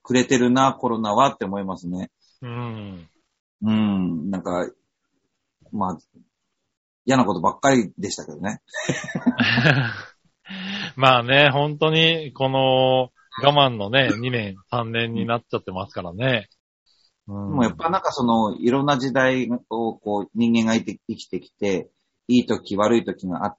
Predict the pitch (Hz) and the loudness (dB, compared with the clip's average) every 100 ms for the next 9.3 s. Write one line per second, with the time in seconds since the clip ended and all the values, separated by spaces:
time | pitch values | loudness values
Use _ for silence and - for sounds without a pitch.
0 | _ - 101 90 - _ - 110 98 87 | _ -6 -4 -4 -8 _ -18 -14 -12 -2
1 | 117 107 127 117 113 107 98 80 - _ | 0 0 0 0 2 2 0 -2 -10 _
2 | _ _ _ _ _ _ _ - 160 131 | _ _ _ _ _ _ _ -6 -2 -2
3 | - 151 180 202 185 139 110 90 - _ | 0 0 0 0 0 0 0 -2 -8 _
4 | _ _ _ _ - 113 - 95 90 - | _ _ _ _ -6 -6 -4 -4 -4 -6
5 | _ _ _ _ _ - 123 117 117 120 | _ _ _ _ _ -4 0 2 2 0
6 | 110 131 131 - 98 113 104 104 98 - | 0 0 -2 -2 -6 -6 -4 -4 -4 -8
7 | _ _ - 117 - _ _ _ _ 113 | _ _ -10 -10 -10 _ _ _ _ -2
8 | 127 139 156 151 143 120 - 87 92 85 | 0 2 0 0 0 -2 -2 -4 -2 -4
9 | 78 82 - | -4 -6 -8